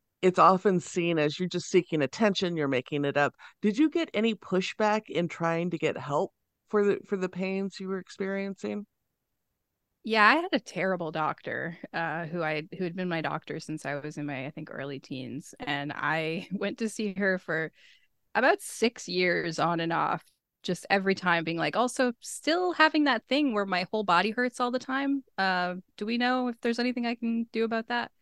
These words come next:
Speaker 2: And I was sent for tests, a number of different tests to see if it was something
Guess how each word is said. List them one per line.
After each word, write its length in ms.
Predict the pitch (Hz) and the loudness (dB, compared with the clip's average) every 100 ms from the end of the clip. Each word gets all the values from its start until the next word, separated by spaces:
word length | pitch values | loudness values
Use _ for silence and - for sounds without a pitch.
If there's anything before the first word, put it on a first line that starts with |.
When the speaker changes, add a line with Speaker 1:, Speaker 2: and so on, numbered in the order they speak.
| _ - _ _ - | _ -20 _ _ -6
Speaker 2:
And 420 | 202 202 190 190 | -2 0 0 0
I 180 | - 185 | 0 0
was 220 | 185 180 | -2 -6
sent 480 | - - 226 220 - | -12 -4 -2 -2 -4
for 360 | - 185 170 165 | -8 -4 -4 -8
tests, 680 | - 226 214 - - - - - | -2 2 2 0 -12 -18 -14 -10
a 200 | 165 165 | -10 -8
number 300 | 170 180 185 | -6 -4 -6
of 100 | 170 | -6
different 320 | 175 180 175 | -10 -12 -6
tests 320 | 175 175 - | -4 -4 -6
to 80 | - | -12
see 240 | - 175 165 | -10 -6 -6
if 140 | - | -6
it 80 | 160 | -8
was 380 | 160 147 - - - | -8 -10 -16 -20 -16
something 440 | - 165 147 143 | -12 -8 -6 -8